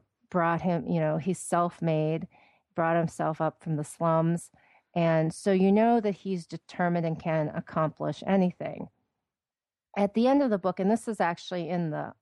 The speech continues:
Amazon reviews, they, uh, the, the lower reviews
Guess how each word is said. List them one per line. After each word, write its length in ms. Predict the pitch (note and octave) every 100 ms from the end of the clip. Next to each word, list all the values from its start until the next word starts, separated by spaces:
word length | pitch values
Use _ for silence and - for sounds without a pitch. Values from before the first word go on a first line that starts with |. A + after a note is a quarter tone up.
| _ -
Amazon 480 | F3+ F#3 E3 D#3 D3+
reviews, 600 | D#3 E3+ F3+ E3 D3+ - - - - _
they, 360 | F#3+ F3+ E3+ - _
uh, 380 | F3+ E3 D3+ C#3 - _ _ F3+
the, 300 | F3+ F3 D#3+
the 220 | F3+ F3 E3+
lower 340 | G3+ A3 G#3
reviews 800 | F#3 E3+ E3+ E3 D#3+ D#3+ D#3+